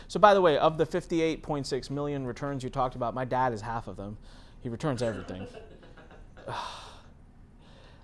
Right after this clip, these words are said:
Like, if it wasn't for me using my own account,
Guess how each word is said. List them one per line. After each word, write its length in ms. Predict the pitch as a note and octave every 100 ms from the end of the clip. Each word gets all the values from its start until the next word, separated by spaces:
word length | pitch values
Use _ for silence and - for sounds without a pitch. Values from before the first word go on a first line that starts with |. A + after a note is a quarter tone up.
| -
Like, 280 | D3+ C#3+ -
if 140 | D#3
it 100 | D3+
wasn't 280 | F3 G3+ G#3+
for 120 | F#3
me 160 | D#3+ D#3
using 320 | D3 C#3+ C#3
my 160 | B2+
own 100 | C3+
account, 400 | B2+ A2+ C3+ D3+